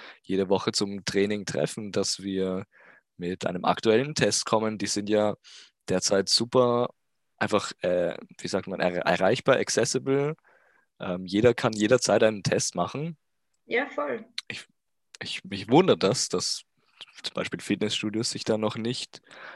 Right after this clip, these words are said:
Speaker 1: angepasst haben mit sowas.
Speaker 2: Ja, ich glaub, es kommt aber auch viel von der Regierung drauf an. Die machen sehr, sehr wenig in die Richtung von, welche Maßnahmen können wir treffen, um aufzumachen.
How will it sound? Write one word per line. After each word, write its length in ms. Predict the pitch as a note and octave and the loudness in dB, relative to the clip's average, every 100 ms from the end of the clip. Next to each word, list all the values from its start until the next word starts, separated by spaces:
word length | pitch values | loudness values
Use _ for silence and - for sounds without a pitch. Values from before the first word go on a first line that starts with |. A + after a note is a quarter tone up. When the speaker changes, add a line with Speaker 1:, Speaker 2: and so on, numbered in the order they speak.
| - | -12
Speaker 1:
angepasst 600 | G3+ G2 F#2 - F2+ - | -6 -4 -4 0 0 0
haben 200 | F#2 F2 | -4 -4
mit 120 | F2+ E2+ | -6 -4
sowas. 540 | F2+ F2 F2+ - - _ _ _ _ _ _ - - _ _ | -4 -4 -6 -8 -14 _ _ _ _ _ _ -20 -20 _ _
Speaker 2:
Ja, 380 | G#3+ G#3+ G#3+ A3+ | 2 4 4 2
ich 160 | A3+ A3+ | 0 6
glaub, 160 | A3+ | 4
es 120 | - - | 4 2
kommt 200 | A#3+ A3+ | 4 6
aber 160 | G#3 G3 | 4 2
auch 60 | |
viel 180 | - A3+ | -2 -6
von 180 | A3 G#3 | -2 2
der 120 | G3+ | 2
Regierung 440 | G#3 G3 A3 G#3+ G#3 | 0 0 0 0 -2
drauf 180 | G#3 G#3 | -6 -4
an. 440 | G3 G#3 G#3 G#3+ | -2 0 -2 -4
Die 540 | G#3 G#3+ G#3 G#3+ A3 _ - - _ _ _ | -6 -4 -2 -2 -6 _ -20 -20 _ _ _
machen 320 | - G3+ A3+ | -2 -2 -2
sehr, 200 | G#3+ G#3 | 4 4
sehr 180 | G#3 G#3 | 4 2
wenig 300 | F#3 A3 A3+ | 2 2 2
in 140 | G3+ G3+ | 0 -2
die 100 | G#3 | -2
Richtung 960 | G#3 G#3 G#3+ G#3 G3+ G3+ G3+ G#3 G3+ _ _ _ - | -4 -4 0 0 2 0 -2 -6 -10 _ _ _ 0
von, 840 | G#3 G3+ G3+ F#3+ G3 - - - _ - | 2 2 0 -2 -6 -8 -12 -18 _ -4
welche 300 | G#3+ G#3+ G#3+ | -2 0 0
Maßnahmen 600 | F#3+ G#3 G#3+ G3+ G3+ G#3 | 2 0 0 0 2 0
können 300 | G#3+ G3+ G3+ | 0 2 0
wir 80 | G3 | -2
treffen, 360 | - G3+ G3+ | 0 0 0
um 120 | G3 - | -6 -4
aufzumachen. 840 | G#3 G#3 - G#3 G3+ A3 A#3 A#3+ | -6 -8 -8 -6 -6 -6 -8 -10